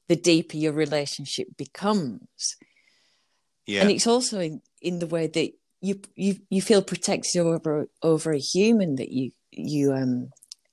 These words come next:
Speaker 1: um, that you're connected with, that you're in relationship with. So I think it was, um, Jacques Cousteau who said, um, "You only, you protect what you most love."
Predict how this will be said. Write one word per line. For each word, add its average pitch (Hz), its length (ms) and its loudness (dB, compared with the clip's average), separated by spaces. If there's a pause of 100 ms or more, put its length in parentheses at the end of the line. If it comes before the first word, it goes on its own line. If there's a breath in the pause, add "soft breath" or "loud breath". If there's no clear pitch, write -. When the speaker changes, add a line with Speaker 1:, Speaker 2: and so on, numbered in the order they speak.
(240)
Speaker 1:
um, 139 400 0
that 147 80 4
you're 151 160 6
connected 151 600 -2
with, 135 160 0
that - 200 -2
you're 147 200 2
in 135 120 4
relationship 123 920 -4 (260)
with. 131 340 -2 (1300)
So 202 520 6
I 190 60 0
think 214 300 0
it 170 80 2
was, 175 260 0
um, 160 440 -2
Jacques - 340 -4
Cousteau 190 500 -2
who 170 80 -2
said, 143 360 -2 (460)
um, 143 460 -6 (400)
"You 165 180 0
only, 160 280 0 (200)
you 170 140 -6
protect 170 460 0
what 165 180 0
you 160 140 0
most 143 400 0
love." 160 400 2